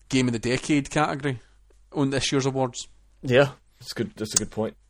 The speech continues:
Speaker 1: 'Cause I thought they would have did a, a Game of the Decade just to, to kind of be like, "Well, this is the Game of the Decade."
Speaker 2: It'd just be Fortnite. Or <laughs>
Speaker 1: Nah, it would be, uh, Metal Gear Five. <laughs> Metal Gear, Metal Gear Five would win it with bonus round runner-up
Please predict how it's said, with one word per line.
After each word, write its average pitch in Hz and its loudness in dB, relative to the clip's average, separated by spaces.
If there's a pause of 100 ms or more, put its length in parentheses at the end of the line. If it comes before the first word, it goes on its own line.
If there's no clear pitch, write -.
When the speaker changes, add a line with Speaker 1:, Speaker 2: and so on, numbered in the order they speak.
(640)
Speaker 1:
'Cause 131 0
I 139 4
thought 139 0
they 131 -2
would 120 -4
have 110 -4
did 113 -4
a, 110 -2
a 113 -6
Game 113 -6
of 107 -6
the 107 -8
Decade 113 -4 (140)
just - -6 (340)
to, 127 -12 (140)
to 120 -8
kind 110 -6
of 104 -6
be 101 -6
like, 98 -8
"Well, 107 -6
this 107 -8
is 104 -6 (580)
the 107 -10
Game 107 -6
of 98 -8
the 101 -8
Decade." 127 -6 (160)
Speaker 2:
It'd 104 -6
just 101 -6
be 98 -6
Fortnite. 95 -6
Or - -6 (520)
<laughs> - - (800)
Speaker 1:
Nah, 127 4
it 143 -4
would 117 -2
be, 117 0
uh, 120 2
Metal 131 0
Gear 110 -4
Five. 113 -6 (1800)
<laughs> - 10
Metal 180 8
Gear, 139 6 (300)
Metal 190 8
Gear 160 8
Five 135 6
would 135 2
win 131 4
it 123 2
with 113 0
bonus 123 -2
round 120 -4
runner-up 123 -2